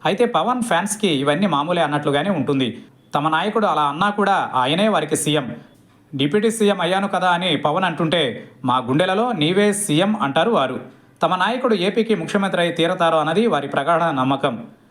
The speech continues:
పవన్కి పదవుల మీద ఆసక్తి లేదనే అంటారు. అయితే ఆయన కూటమిలో ఒక కీలక నేతగా, బాధ్యతగా ఉప ముఖ్యమంత్రి పదవిని తీసుకున్నారు.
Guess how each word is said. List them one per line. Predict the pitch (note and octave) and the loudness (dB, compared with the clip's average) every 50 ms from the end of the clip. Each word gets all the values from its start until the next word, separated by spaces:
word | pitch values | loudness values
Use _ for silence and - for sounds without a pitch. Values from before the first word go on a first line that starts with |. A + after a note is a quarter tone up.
| _ _ _ _ - | _ _ _ _ -2
పవన్కి | B2+ B2+ D#3+ F3+ F3 F3+ F3+ | 0 2 2 0 0 0 0
పదవుల | - D3+ C#3 D3 E3+ F3+ F3 | 0 0 0 0 0 0 0
మీద | E3+ E3 D#3 | 0 0 0
ఆసక్తి | D3 D3+ D3+ - D#3 - E3 | 0 0 0 -2 -2 -2 0
లేదనే | D3+ D3+ D#3 D#3 D3 D#3 | 0 0 0 0 0 2
అంటారు. | F#3 G#3 F#3 D3 D3 D3 C#3 C3 A#2 C3 - - - _ _ _ _ _ _ _ _ - - | 2 0 0 0 -2 -2 -4 -6 -8 -12 -16 -20 -20 _ _ _ _ _ _ _ _ -4 -2
అయితే | B2+ D3 D3 G#3+ A3+ | -2 0 2 0 0
ఆయన | B3 - D#3 D3 D3 C#3+ C#3 C#3 C#3 - | 2 2 0 0 0 -2 -2 -2 0 0
కూటమిలో | F#3 F3+ G3+ F#3+ F#3+ G3+ | 0 0 0 0 0 0
ఒక | A#3 A#3+ G3 - - D#3+ | 0 0 -2 -2 -2 -2
కీలక | C#3+ - D#3 D3 D#3+ - - | 0 0 0 0 0 -2 -2
నేతగా, | D#3+ F3 D#3 E3+ F3 F#3 G#3 G#3+ | -2 -2 0 0 0 0 0 0
బాధ్యతగా | G3 E3 C3 C#3 D3+ C#3+ D3 D#3+ E3+ E3 G3+ A3+ A#3 - - - - - - | 0 0 0 0 0 0 0 0 0 2 0 0 0 -2 -8 -16 -20 -8 -4
ఉప | - - | -2 0
ముఖ్యమంత్రి | A3 G#3 G#3+ G3+ - G#3+ G3+ F#3 - F3 D#3+ | 0 0 0 -2 -2 -2 0 0 0 0 0
పదవిని | - D3+ D3 D#3+ G3 F#3 D3+ | 0 -2 -2 -2 -2 -2 0
తీసుకున్నారు. | D3 D3+ D3 - - D3+ C#3+ C3 - | 0 -2 -2 0 0 0 0 0 -2